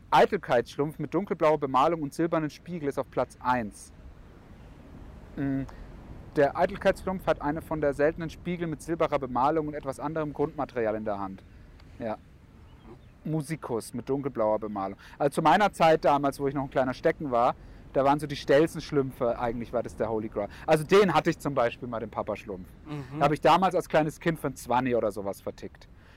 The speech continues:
Speaker 1: Den auch mit der Laterne.
Speaker 2: Ja, wo hattest du die her?
Speaker 1: Aus dem Überraschungsei.
Speaker 2: Ey, du bist ja nicht so viel älter als ich.
Speaker 1: Von den, äh, Sch-, Geschwistern, ich hab doch große Schwestern. Und die haben uns das ganze Spielzeug damals vermacht. Und sie hatten so ein Schlumpfenhaus,
Speaker 2: Ja.
Speaker 1: und da war diese ganze Scheiße drin.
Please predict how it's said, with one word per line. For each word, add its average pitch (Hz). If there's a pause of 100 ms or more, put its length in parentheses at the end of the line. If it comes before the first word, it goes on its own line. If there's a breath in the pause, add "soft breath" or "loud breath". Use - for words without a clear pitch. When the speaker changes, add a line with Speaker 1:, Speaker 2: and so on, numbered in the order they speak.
(120 soft breath)
Speaker 1:
Den 160
auch 170
mit 170
der 160
Laterne. 147
Speaker 2:
Ja, 143
wo 131
hattest 139
du 147
die 135
her? 139 (180 soft breath)
Speaker 1:
Aus 135
dem 147
Überraschungsei. 139 (1300)
Speaker 2:
Ey, 127
du 123
bist 131
ja 151
nicht 135
so 151
viel 147
älter 151
als 127
ich. -
Speaker 1:
Von 151
den, 147
äh, 147
Sch-, -
Geschwistern, 185
ich 143
hab 151
doch 139
große -
Schwestern. 135 (100)
Und 143
die 151
haben 151
uns 143
das -
ganze 139
Spielzeug 175
damals 139
vermacht. 131
Und 135
sie 135
hatten 170
so 156
ein 151
Schlumpfenhaus, 180
Speaker 2:
Ja. -
Speaker 1:
und -
da 165
war 202
diese 175
ganze 233
Scheiße 190
drin. 156